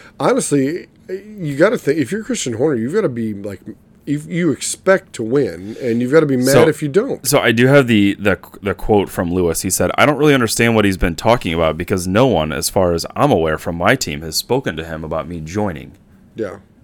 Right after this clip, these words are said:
Speaker 2: Like
Speaker 1: I, I really can't see Lewis joining Red Bull. I, Lewis just is not a Red Bull guy.
Speaker 2: No.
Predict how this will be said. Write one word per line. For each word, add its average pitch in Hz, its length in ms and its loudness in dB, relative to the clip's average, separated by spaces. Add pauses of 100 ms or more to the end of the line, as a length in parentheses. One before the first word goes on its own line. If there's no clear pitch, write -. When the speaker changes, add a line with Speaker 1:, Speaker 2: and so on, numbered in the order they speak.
(120)
Speaker 2:
Like 95 220 2
Speaker 1:
I, 101 140 -6 (600)
I - 40 -12
really 202 220 -2
can't 143 280 -4
see 120 200 -6
Lewis 104 380 -10
joining 85 420 -16
Red 90 220 -16
Bull. - 200 -16 (380)
I, 139 180 -8
Lewis 180 380 2
just - 240 -6 (400)
is 117 160 -4
not 123 260 -2
a 110 80 -4
Red 101 360 -8
Bull 92 180 -12
guy. 85 440 -18 (580)
Speaker 2:
No. 160 240 -6